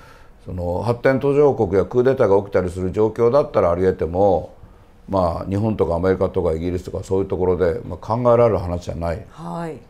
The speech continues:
Speaker 1: だから新聞の扱いも本当こんなだったんだよね。
Speaker 2: うん。
Speaker 1: それが蓋を開けてみたら、あー、実は予想を本当は覆して、
Speaker 2: うん。
Speaker 1: 下院議長が追放されてしまった。で、アメリカ合衆国って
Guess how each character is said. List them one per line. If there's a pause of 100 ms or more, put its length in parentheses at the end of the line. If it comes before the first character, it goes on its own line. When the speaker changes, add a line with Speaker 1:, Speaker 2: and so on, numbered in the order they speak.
(520)
Speaker 1:
だ
か
ら
新
聞
の
扱
い
も
本
当
こ
ん
な
だ
っ
た
ん
だ
よ
ね。
Speaker 2:
う
ん。
Speaker 1:
そ
れ
が
蓋
を
開
け
て
み
た
ら、 (1000)
あ
ー、
実
は
予
想
を
本
当
は
覆
し
て、
Speaker 2:
う
ん。 (600)
Speaker 1:
下
院
議
長
が
追
放
さ
れ
て
し
ま
っ
た。 (160)
で、
ア
メ
リ
カ
合
衆
国
っ
て